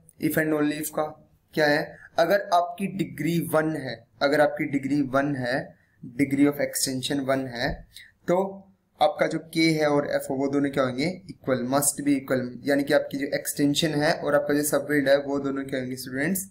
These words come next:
Equal। Extension K of F equal to हो जाएगी उस subfield के जिसके ऊपर वो extension है, या फिर अगर वो दोनों equal हैं तो उनकी degree कितनी हो जाएगी, वन, जैसा कि हमने ऊपर पढ़ा है। अगर वो दोनों equal हैं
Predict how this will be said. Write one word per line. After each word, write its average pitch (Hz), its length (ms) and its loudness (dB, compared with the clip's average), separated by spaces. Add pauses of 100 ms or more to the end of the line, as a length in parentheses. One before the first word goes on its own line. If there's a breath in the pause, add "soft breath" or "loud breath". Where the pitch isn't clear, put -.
Equal। 117 400 -8 (600)
Extension 151 540 -4
K 156 140 6
of 151 280 0
F 160 180 4 (160)
equal 143 260 0
to 139 80 -4
हो 139 80 0
जाएगी 131 300 -2
उस 160 180 -4 (280)
subfield 127 420 -4
के 123 100 -4
जिसके 143 280 -2
ऊपर 143 200 0
वो 139 100 0
extension 127 560 -8
है, 117 120 -20 (440 soft breath)
या 143 100 4
फिर 139 160 0
अगर 143 180 2
वो 147 120 2
दोनों 147 220 4
equal 170 340 2
हैं 185 200 2
तो 170 80 0
उनकी 156 200 -2
degree 147 260 2
कितनी 147 240 -4
हो 139 80 2
जाएगी, 131 400 -4
वन, 123 280 -2 (100)
जैसा 131 240 -4
कि 139 120 -4
हमने 127 220 -2
ऊपर 127 220 -6
पढ़ा 123 220 -2
है। 151 180 -2 (300 loud breath)
अगर 135 160 0
वो 135 120 2
दोनों 135 220 0
equal 160 340 2
हैं 165 180 2